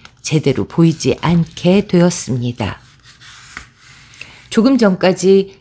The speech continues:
가게에 낮게 흐르던 가요곡도 전혀 들리지 않았습니다. 대신 부글부글 끓는 냄비 소리와 양배추 써는 소리만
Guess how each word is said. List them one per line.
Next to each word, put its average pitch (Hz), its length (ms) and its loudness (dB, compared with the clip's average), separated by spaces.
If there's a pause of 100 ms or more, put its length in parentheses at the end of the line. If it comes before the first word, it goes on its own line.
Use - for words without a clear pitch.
가게에 165 720 0
낮게 143 380 -4
흐르던 180 640 0 (100)
가요곡도 160 1200 -2 (120)
전혀 165 380 2
들리지 175 440 2
않았습니다. 131 840 -4 (680)
대신 202 640 0
부글부글 180 680 2
끓는 190 560 2
냄비 185 300 2
소리와 135 600 -4 (400)
양배추 156 580 0
써는 160 600 0
소리만 160 640 0